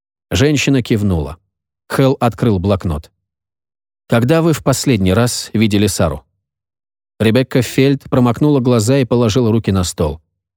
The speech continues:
"На празднике", — сказала она. "Сара приезжала домой на Рождество".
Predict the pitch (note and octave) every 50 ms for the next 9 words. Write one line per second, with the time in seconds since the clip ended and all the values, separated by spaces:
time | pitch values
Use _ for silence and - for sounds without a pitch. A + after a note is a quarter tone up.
0 | _ _ _ _ - B2+ B2 A2+ - C3+ C3 A2+ G2 F#2+ F2+ E2+ - F#2 E2+ -
1 | - G#2 F2+ F#2 F2+ F2 E2+ E2 E2 D#2 C#2+ - _ _ _ _ _ _ _ _
2 | _ _ _ - - - D3 C3+ B2 G#2+ - A#2 A#2 G#2+ G2 G#2+ A#2+ A#2 A2 G2+
3 | A2 G#2+ A#2 B2+ A2+ G#2 G#2+ A2 A2 G2+ G2+ G#2+ G#2 - - - D#2+ D#2 D2+ -